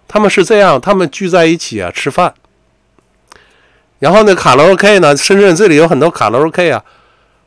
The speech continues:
他在这个白天这个场啊，极便宜，他们就是 <laughs> 到那卡拉O K里面去唱歌。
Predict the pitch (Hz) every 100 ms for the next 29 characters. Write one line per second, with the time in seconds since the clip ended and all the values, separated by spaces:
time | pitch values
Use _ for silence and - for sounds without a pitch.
0 | _ - 226 220 233 185 214 190 160 123
1 | - 120 185 214 202 190 - 120 98 98
2 | - 147 285 - 131 104 113 92 - _
3 | 147 151 139 139 139 147 123 127 _ -
4 | 120 - - - 165 135 - 202 143 139
5 | 165 123 101 95 113 - 123 135 147